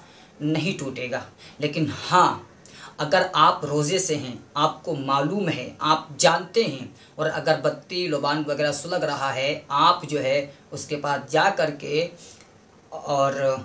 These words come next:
धुआं को जो है, अ, अपने आप सूंघते हैं, खींचते हैं, तो मेरे प्यारे अजीज दोस्तों, इस हालत में आपका रोज़ा टूट जाएगा।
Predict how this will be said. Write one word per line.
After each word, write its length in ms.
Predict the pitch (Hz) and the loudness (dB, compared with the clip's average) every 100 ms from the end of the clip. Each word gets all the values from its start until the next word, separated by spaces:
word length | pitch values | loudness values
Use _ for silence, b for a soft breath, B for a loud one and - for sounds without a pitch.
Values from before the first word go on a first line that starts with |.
| - - - - - | -12 -20 -20 -14 -2
धुआं 220 | 151 170 | 4 4
को 160 | 170 156 | 4 0
जो 120 | 151 | 0
है, 360 | 135 147 139 - - _ - - | 0 0 0 -8 -20 _ -20 -8
अ, 280 | 135 139 139 | -2 -2 -2
अपने 500 | 151 151 175 196 - - - 160 | -8 -6 -4 -2 -4 -12 -6 4
आप 380 | 170 - - - | 6 4 0 -18
सूंघते 540 | - - 214 202 - 226 | -12 -8 -6 -4 0 0
हैं, 440 | 135 127 117 - _ - - _ - | 0 -6 -12 -18 _ -20 -20 _ -4
खींचते 560 | 233 233 240 247 247 | 0 0 2 6 6
हैं, 340 | 147 131 113 - - - | 6 -2 -10 -16 -14 -6
तो 80 | 165 | 0
मेरे 180 | 160 | 0
प्यारे 280 | 156 151 143 | 2 0 0
अजीज 180 | 135 131 | -2 -4
दोस्तों, 680 | 135 175 175 190 185 - 233 | -4 -6 -4 -6 -6 -4 0
इस 180 | 220 - | 2 2
हालत 580 | - - 147 196 226 226 | -2 2 6 6 6 2
में 340 | 135 143 127 110 - - - | -6 -6 -6 -10 -18 -12 0
आपका 340 | 156 - 147 | 0 0 -2
रोज़ा 320 | 139 135 131 175 | 0 0 0 -2
टूट 420 | 175 - 156 143 | -4 -8 -6 -4
जाएगा। 500 | 127 120 117 123 | -4 -6 -6 -10